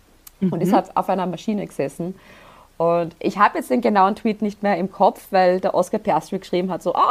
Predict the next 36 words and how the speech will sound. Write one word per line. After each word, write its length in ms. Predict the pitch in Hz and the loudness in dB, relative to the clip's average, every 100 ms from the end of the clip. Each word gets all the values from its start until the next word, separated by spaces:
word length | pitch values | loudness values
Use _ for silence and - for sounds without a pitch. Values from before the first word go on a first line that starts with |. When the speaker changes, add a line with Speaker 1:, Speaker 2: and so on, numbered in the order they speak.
| 466 | 4
Speaker 1:
da 80 | 370 | 4
mache 240 | 262 247 269 | 2 2 2
ich 80 | |
eine 220 | 226 214 208 | 2 2 2
zweite 300 | 160 170 208 | 0 0 -4
Karriere.“ 680 | - 190 170 165 196 330 - - - | -4 -4 2 4 4 0 -2 -20 -8
Und 160 | - 180 | -4 -2
die 60 | 190 | 2
Mama 340 | 160 190 240 | 2 4 4
hat 160 | 202 196 | 4 2
dann 140 | 196 | -2
dazu 300 | 170 - 220 | -4 -4 -6
geschrieben, 340 | 208 - 175 180 | -6 -6 -4 -2
so, 240 | 175 170 - - _ - | -4 -4 -8 -20 _ 2
„Oscar, 560 | 269 285 - 269 269 - - | 2 2 2 2 2 -4 -8
zweiter 360 | - 190 - | 4 4 4
Vorname, 680 | - 190 196 214 180 202 196 - - | 0 4 4 6 4 4 0 -4 -6
Piastri, 680 | - 185 190 - 185 190 190 - | 2 4 2 -2 0 0 -2 -6
nein.“ 480 | 175 170 160 156 151 - 605 - 415 571 415 370 466 | -2 2 4 2 -2 -10 -18 -14 -16 -12 -12 -8 -2
<laughs> 0 | |
Wenn 1800 | - 659 - - - 466 - 427 427 381 - 359 - 339 339 - 330 - | 0 0 -6 -10 -4 -2 2 0 4 4 4 2 4 4 4 6 2 4
du 60 | |
mit 160 | 302 - | 0 2
zweiten 360 | 269 285 262 247 | 4 4 2 -4
Vornamen 760 | 262 330 320 240 220 190 202 - - - - 302 | 4 6 8 6 6 4 2 0 0 0 0 0
<laughs> 500 | - 277 - _ - | 0 -2 -4 _ 2
genannt 420 | 220 214 190 - | 4 6 4 2
wirst, 120 | 185 220 | 2 4
Speaker 2:
Ach. 40 | 220 | 4
Speaker 1:
dann 180 | 190 | 4
weißt 340 | 185 175 254 - | 4 4 4 4
du, 80 | 262 | 6
jetzt 220 | 233 220 | 6 2
brennt 300 | 220 190 220 | 0 0 0
der 140 | 262 240 | -2 2
Hut. 240 | 254 208 | 0 0